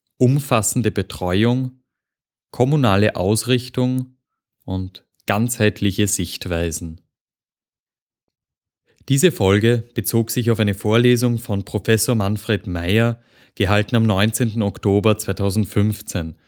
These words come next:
zum Thema Allgemeinmedizin, Kernkompetenzen und Stellenwert im Gesundheitswesen.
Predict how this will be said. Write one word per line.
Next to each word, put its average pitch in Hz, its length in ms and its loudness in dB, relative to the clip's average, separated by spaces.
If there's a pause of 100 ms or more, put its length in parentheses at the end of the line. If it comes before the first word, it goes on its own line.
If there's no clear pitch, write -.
(280)
zum 85 320 -4
Thema 92 360 -2
Allgemeinmedizin, 113 1200 2 (280)
Kernkompetenzen 98 1200 -2 (420)
und 92 160 -4
Stellenwert 95 800 0
im 92 220 0
Gesundheitswesen. 87 1120 -2